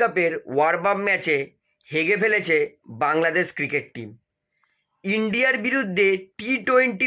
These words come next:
ম্যাচে একষট্টি রানে একটা বিশাল লজ্জাজনক ম্যাচ হেরেছে বাংলাদেশ ক্রিকেট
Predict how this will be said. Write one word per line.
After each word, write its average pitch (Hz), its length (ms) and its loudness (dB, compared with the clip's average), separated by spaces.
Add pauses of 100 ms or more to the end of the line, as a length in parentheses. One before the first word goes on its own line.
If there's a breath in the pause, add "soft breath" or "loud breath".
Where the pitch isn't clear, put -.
ম্যাচে 226 320 0 (600 soft breath)
একষট্টি 247 760 2
রানে 233 260 4 (380)
একটা - 260 -2 (200)
বিশাল 226 300 -2 (120)
লজ্জাজনক 185 640 2
ম্যাচ 175 220 0
হেরেছে 165 300 0 (600 soft breath)
বাংলাদেশ 170 400 2 (100)
ক্রিকেট 143 280 -4